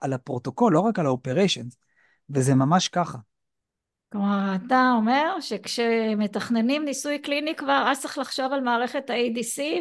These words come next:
Speaker 2: וכל המערכות הנלוות שמתחברות ומתממשקות אל ה-A D C כדי לנ-, כדי לבצע את הניסוי.
Speaker 1: לחלוטין, לחלוטין. ככל שאתה יותר מתח-,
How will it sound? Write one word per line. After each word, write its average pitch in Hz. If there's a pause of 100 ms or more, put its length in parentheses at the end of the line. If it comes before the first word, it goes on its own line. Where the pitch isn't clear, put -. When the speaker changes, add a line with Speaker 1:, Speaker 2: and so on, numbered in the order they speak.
Speaker 2:
וכל 269
המערכות 269
הנלוות 262
שמתחברות 240
ומתממשקות 254
אל 262
ה-A 240
D 233
C 262 (840)
כדי 220
לנ-, 220
כדי 220
לבצע 214
את 185
הניסוי. 185 (920)
Speaker 1:
לחלוטין, 135
לחלוטין. 127
ככל -
שאתה 190
יותר 180
מתח-, -